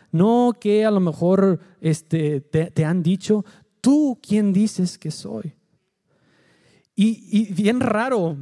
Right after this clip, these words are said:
porque fue leyendo, y esto no, no, no lo vamos a leer ahorita, pero si quieren pueden leerlo en su casa, pero era leyendo Nehemías capítulo dos, versículo uno,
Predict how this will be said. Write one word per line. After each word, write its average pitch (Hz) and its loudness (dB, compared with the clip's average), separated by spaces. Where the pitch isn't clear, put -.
porque 180 -2
fue 214 0
leyendo, 185 0
y 170 -2
esto 202 -2
no, 196 2
no, 175 -2
no 180 -2
lo 196 0
vamos 196 -2
a 170 -6
leer 175 -4
ahorita, 170 -4
pero 143 -12
si 143 -8
quieren 185 -4
pueden 190 -2
leerlo 175 -2
en 180 -4
su 156 -8
casa, 156 -6
pero 175 2
era 214 2
leyendo 196 0
Nehemías 180 0
capítulo 185 0
dos, 185 0
versículo 170 -2
uno, 160 -2